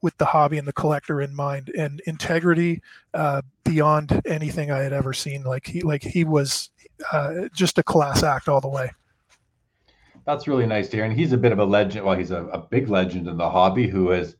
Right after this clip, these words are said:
Speaker 2: sort of, people were wondering where he went, and he recently has, uh, reappeared and been on some, some podcasts, which has been really interesting. But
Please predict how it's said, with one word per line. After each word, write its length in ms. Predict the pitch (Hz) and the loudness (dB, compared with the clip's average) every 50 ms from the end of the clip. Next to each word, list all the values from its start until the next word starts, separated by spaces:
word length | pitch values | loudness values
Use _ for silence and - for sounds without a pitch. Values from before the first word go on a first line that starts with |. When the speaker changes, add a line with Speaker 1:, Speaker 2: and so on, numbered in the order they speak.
| _ | _
Speaker 2:
sort 260 | - - 104 95 95 | -6 -2 0 0 0
of, 120 | 92 90 - 95 92 92 - _ - - | 0 -2 -4 -8 -10 -10 -12 _ -10 -6
people 240 | - 107 - 98 98 | -4 -4 -2 -2 0
were 160 | 98 95 95 | 2 2 4
wondering 560 | 101 104 104 98 104 101 101 98 95 90 85 | 4 4 4 2 2 2 2 2 2 2 2
where 260 | 85 101 101 98 95 | 2 2 4 4 2
he 160 | 92 95 95 90 | 2 0 0 0
went, 400 | 87 92 110 123 139 139 120 120 | 2 4 4 6 6 4 4 2
and 100 | 107 95 | 0 0
he 120 | 92 95 | 2 2
recently 580 | 92 101 120 120 117 - 127 110 107 107 104 95 | 2 4 4 2 2 2 -2 -2 0 0 0 2
has, 320 | 101 101 95 92 85 98 | 2 2 2 2 2 2
uh, 220 | 98 92 90 87 82 | 4 6 6 4 4
reappeared 580 | 98 110 107 95 92 - - 151 151 151 147 | 2 0 0 0 0 0 2 4 6 6 6
and 80 | 127 107 | 6 6
been 140 | 104 110 107 | 6 6 6
on 160 | 101 98 95 | 6 4 4
some, 320 | 92 101 92 90 82 - | 2 0 0 0 -2 -4
some 180 | - - 95 85 - | -6 -6 -6 -4 2
podcasts, 580 | - 127 127 127 127 - - 127 120 117 117 | 6 8 8 8 6 4 4 4 4 4 2
which 80 | - 110 | 0 -4
has 100 | 98 95 | -6 -6
been 140 | 95 107 107 | -6 -6 -4
really 200 | 107 107 104 117 | -2 -2 0 0
interesting. 380 | 127 123 143 127 - 160 151 | 0 0 -2 -4 -2 0 2
But 200 | 127 127 120 - | 2 2 2 0